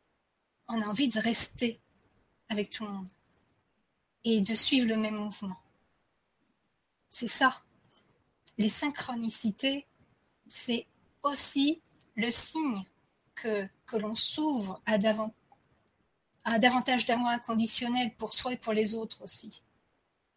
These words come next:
Voilà.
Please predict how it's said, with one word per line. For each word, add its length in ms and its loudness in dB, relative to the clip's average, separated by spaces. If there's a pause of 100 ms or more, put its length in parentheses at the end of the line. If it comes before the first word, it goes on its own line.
(4000)
Voilà. 220 0